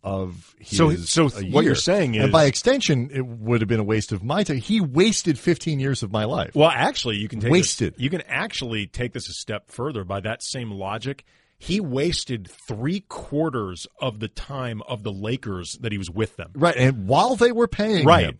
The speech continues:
Speaker 2: a lot
Speaker 1: he
Speaker 2: of
Speaker 1: didn't give
Speaker 2: money.
Speaker 1: that money back.
Speaker 2: A lot of money.
Speaker 1: He didn't give that money back.
Speaker 2: Wasted three quarters of it.
Speaker 1: So, you know, I, on balance, I still think it's a good idea that they're doing it, that they're retiring the jerseys.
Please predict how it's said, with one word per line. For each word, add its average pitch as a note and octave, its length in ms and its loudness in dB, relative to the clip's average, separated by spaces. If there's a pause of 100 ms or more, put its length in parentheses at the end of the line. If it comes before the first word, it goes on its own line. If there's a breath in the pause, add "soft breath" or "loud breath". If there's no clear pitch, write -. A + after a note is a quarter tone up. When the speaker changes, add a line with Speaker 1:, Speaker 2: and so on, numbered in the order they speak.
(120)
Speaker 2:
a B2 80 0
lot A#2 260 2
Speaker 1:
he - 20 10
Speaker 2:
of G3 80 8
Speaker 1:
didn't D4 160 6
give - 20 4
Speaker 2:
money. C4+ 120 6
Speaker 1:
that F#3 180 8
money B2 220 4
back. F#2+ 280 2
Speaker 2:
A B2 60 4
lot A#2 420 0
of B2 80 -4
money. A2+ 220 -4
Speaker 1:
He F3 80 2
didn't D4 180 0
give C#4 140 0
that A3 120 2
money C#4+ 200 0
back. A#2 180 4
Speaker 2:
Wasted A#2 400 -2
three C3+ 380 -4
quarters G2+ 400 -8
of D#2+ 80 -2
it. - 20 0
Speaker 1:
So, C4 480 6
you C4 140 0
know, G#3 100 6
I, G3 240 2 (680)
on A#3 360 6
balance, A3 520 6
I E3 120 2
still F3+ 320 4
think F#3+ 160 0
it's F3+ 120 -4
a F3 40 -4
good D3+ 160 4
idea B2+ 260 6
that A#2 140 0
they're A#2 120 0
doing F#2+ 300 2
it, D2 140 -6
that A2 80 0
they're G#2 100 2
retiring G2+ 480 2
the F#2 60 -2
jerseys. G2+ 340 0